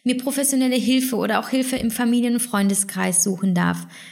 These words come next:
Habe ich dann auch gemacht. Plus, ich habe dann ein, zwei Bücher gelesen und einen Podcast, der mir, ähm, wirklich hilft und geholfen hat, damals, äh, ganz konkret,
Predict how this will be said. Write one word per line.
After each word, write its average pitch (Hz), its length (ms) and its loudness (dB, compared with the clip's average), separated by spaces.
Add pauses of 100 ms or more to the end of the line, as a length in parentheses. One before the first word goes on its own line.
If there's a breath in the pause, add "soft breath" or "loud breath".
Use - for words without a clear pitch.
(180 loud breath)
Habe 247 200 0
ich 254 60 0
dann 214 180 0
auch 202 200 -4
gemacht. 180 540 -2
Plus, 233 440 0
ich 214 200 -2
habe 202 140 -2
dann 208 120 0
ein, 196 140 0
zwei 254 180 0
Bücher 220 360 0
gelesen 196 540 2
und 226 160 -2
einen 247 200 0
Podcast, 196 600 -2
der 208 100 0
mir, 202 500 0
ähm, 196 540 -2 (180)
wirklich 269 360 -4
hilft 214 320 -2
und 196 100 0
geholfen 202 440 0
hat, 196 140 0
damals, 196 360 0
äh, - 340 -4 (340)
ganz 196 260 -2
konkret, 208 440 -4